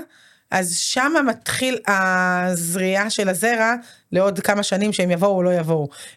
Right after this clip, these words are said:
אם עושים משהו ואתה תשפיל, ואתה תעליב, ואתה תרחיק,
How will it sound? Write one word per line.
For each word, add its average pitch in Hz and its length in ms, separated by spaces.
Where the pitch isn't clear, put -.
אם 202 40
עושים 226 260
משהו 240 260
ואתה 190 200
תשפיל, 202 540
ואתה 185 160
תעליב, 190 460
ואתה 175 140
תרחיק, 180 640